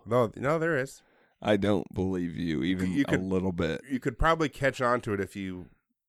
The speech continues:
Speaker 2: I listen to every episode.
Speaker 1: Uh, okay. Okay. Fine.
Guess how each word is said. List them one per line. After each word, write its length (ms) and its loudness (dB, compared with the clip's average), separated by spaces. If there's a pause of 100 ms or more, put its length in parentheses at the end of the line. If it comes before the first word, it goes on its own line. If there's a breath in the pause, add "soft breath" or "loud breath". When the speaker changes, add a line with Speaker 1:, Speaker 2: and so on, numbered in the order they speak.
(240)
Speaker 2:
I 140 8
listen 360 8
to 80 8
every 340 6
episode. 640 -2
Speaker 1:
Uh, 500 -18
okay. 280 -10 (720)
Okay. 280 -8 (1000)
Fine. 300 -4